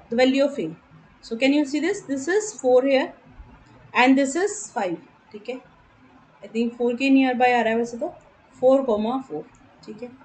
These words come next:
ये आपके पास आ रहा है हमारा six comma two, ये point क्या आ रहा है हमारा, Zero comma zero। So these are the vertices, you can find it in the graph paper very easily, तो आपको चीज़ें समझ में भी आ जाएंगी, right? Now,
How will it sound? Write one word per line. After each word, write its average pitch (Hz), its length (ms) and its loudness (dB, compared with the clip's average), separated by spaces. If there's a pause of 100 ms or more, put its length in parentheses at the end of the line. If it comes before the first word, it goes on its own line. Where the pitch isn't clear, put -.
(480)
ये 226 80 2
आपके 233 260 2
पास 277 240 0
आ 277 80 6
रहा 269 120 6
है 277 100 2
हमारा 269 300 2
six - 380 -10
comma 247 300 0
two, 240 220 -6 (960)
ये 226 120 -2
point 262 300 2
क्या 277 140 4
आ - 40 8
रहा 269 100 6
है 269 40 4
हमारा, 269 280 4
Zero 240 300 0
comma 226 400 -2 (140)
zero। 175 340 -16
So 220 240 -14
these 240 180 -2
are 233 160 2
the 233 140 -2
vertices, 170 480 -12
you 220 100 -18
can 247 140 -6
find 247 240 0
it 269 160 -2
in 262 180 2
the 370 80 -2 (440)
graph 214 240 4
paper 262 340 -2
very 247 380 0
easily, 247 300 -4 (440)
तो 220 60 -6
आपको 226 240 -4
चीज़ें 247 260 -6
समझ 247 320 -4
में 202 180 -10
भी 185 80 -10
आ 175 120 -8
जाएंगी, 165 280 -16 (300)
right? - 160 -8 (880)
Now, 180 100 -16